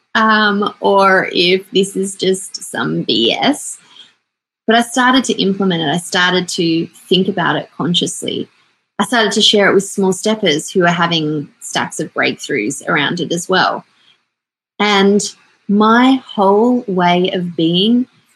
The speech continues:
has changed. And there's been some pretty full-on intense stuff going down in these walls. And my life isn't less busy.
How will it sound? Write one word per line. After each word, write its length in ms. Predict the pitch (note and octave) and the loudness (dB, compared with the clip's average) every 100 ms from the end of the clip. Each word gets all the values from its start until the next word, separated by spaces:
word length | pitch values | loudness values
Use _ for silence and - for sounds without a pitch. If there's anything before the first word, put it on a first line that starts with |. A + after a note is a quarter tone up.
| _ - | _ -6
has 180 | F3 | -4
changed. 760 | - - G#3 G3 E3 E3+ - - _ _ _ _ _ _ _ _ _ - | -2 -4 -2 -2 -2 -4 -6 -10 _ _ _ _ _ _ _ _ _ 0
And 120 | G#3+ | 4
there's 140 | A3+ G#3+ | 4 6
been 180 | A3+ | 4
some 220 | A3 G#3+ - | 4 -2 -4
pretty 340 | - C4+ C4 | 0 4 4
full-on 840 | - - _ C4 B3 A#3+ A#3 A3+ | 2 -12 _ 2 4 4 2 2
intense 480 | G#3 G3 - G3+ - | 0 -2 -2 -4 -4
stuff 340 | - F#3 F3 - | -2 -2 -2 -2
going 280 | F3 E3+ | 0 0
down 480 | E3+ E3+ E3+ E3+ F3 - _ - | 0 0 2 0 -2 -8 _ -4
in 160 | F#3+ F3 | 0 2
these 320 | E3+ F3 F3 | 0 -2 -2
walls. 600 | F3 E3 D#3+ D3+ F3 - _ _ _ _ _ _ - | 0 2 2 0 -6 -14 _ _ _ _ _ _ -4
And 480 | G3+ G3+ G3 G3 G3 - _ _ G#3+ | 0 2 4 4 2 -4 _ _ 0
my 220 | G#3+ G#3+ | 2 4
life 320 | G#3+ A3 A3 - - | 4 2 0 -10 -4
isn't 480 | A3 A3+ G#3 G3 - _ | 0 2 2 0 -8 _
less 400 | F3+ F#3 G3 - | -2 0 -2 -6
busy. 520 | - G3 G3 F#2+ E3 | -2 0 0 -2 -6